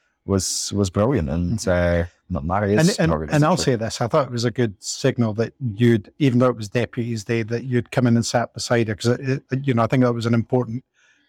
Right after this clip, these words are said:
Speaker 2: um, you know, a signal that we're, we're all part of the same team.
Speaker 1: Yeah, and, and it is, it is about team. Um, and y-, you know as well as I do that our folks, uh, colleagues in Westminster are supremely knowledgeable and supremely talented,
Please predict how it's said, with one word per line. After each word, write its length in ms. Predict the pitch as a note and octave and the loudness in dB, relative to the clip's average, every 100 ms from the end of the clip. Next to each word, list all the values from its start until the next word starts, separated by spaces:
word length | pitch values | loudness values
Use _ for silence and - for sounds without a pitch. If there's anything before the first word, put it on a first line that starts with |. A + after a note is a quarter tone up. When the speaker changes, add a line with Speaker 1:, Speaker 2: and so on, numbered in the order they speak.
| _ | _
Speaker 2:
um, 580 | B2+ A2+ A2+ G#2+ G#2+ A#2 - | 0 0 0 0 0 0 -2
you 200 | B2 A2 | 0 0
know, 120 | A#2 - | -2 0
a 100 | D#3 E3+ - | 0 -2 -2
signal 360 | - C#3 B2+ | 0 2 2
that 120 | A2 B2 | 2 0
we're, 180 | B2+ A#2+ D#3 | 0 -2 -6
we're 140 | A#2+ B2 | -2 0
all 120 | B2 | -2
part 220 | - B2 | 0 -2
of 40 | G2+ | -2
the 80 | G#2+ | -4
same 260 | B2 G#2+ | -2 -2
team. 240 | - A#2 G#2+ | 0 0 0
Speaker 1:
Yeah, 420 | D#3+ D3+ G#2+ F2 | 0 2 4 4
and, 80 | G2+ | 2
and 180 | - A2 | 2 2
it 100 | A2+ | 4
is, 240 | A2+ G2 - | 2 0 -2
it 220 | G#2 F#2+ | 0 2
is 100 | G#2 | 0
about 200 | G2 F2 | -4 -6
team. 240 | - E2 - | -6 -8 -10
Um, 420 | - F2 F2 E2+ - | -6 -2 0 0 -2
and 160 | G2 F#2+ | -2 -2
y-, 100 | G2+ | 0
you 160 | G#2+ | 0
know 140 | A#2 G#2+ | 2 2
as 100 | F2+ | 2
well 120 | F#2 | 2
as 120 | F2 | 0
I 120 | F2 F2 | -2 -4
do 180 | - D#2+ | -6 -2
that 220 | E2+ D2 - _ _ _ - | -2 -2 -8 _ _ _ -2
our 160 | F#2+ | -2
folks, 560 | - F#2+ F2 - - - | 0 0 -2 -4 -8 -2
uh, 300 | F2 F2 E2+ - _ _ _ _ _ _ | 0 2 0 -4 _ _ _ _ _ _
colleagues 340 | - G2+ F#2+ F2+ | -2 2 2 0
in 80 | |
Westminster 480 | E2+ F2 - F2+ - | -2 -4 -4 -6 -4
are 260 | F2 F2 E2+ - | -2 -2 -4 -6
supremely 640 | - G2+ - G2+ G2+ F#2 | -8 -6 0 2 4 4
knowledgeable 500 | F#2 F#2+ F#2 - F2+ | 2 2 0 -2 -4
and 120 | F2+ | -2
supremely 420 | - F#2 G2+ F#2+ | -6 -6 -4 -4
talented, 560 | F#2+ F#2 G2+ G2+ D#2+ - | -4 -2 0 -2 -6 -10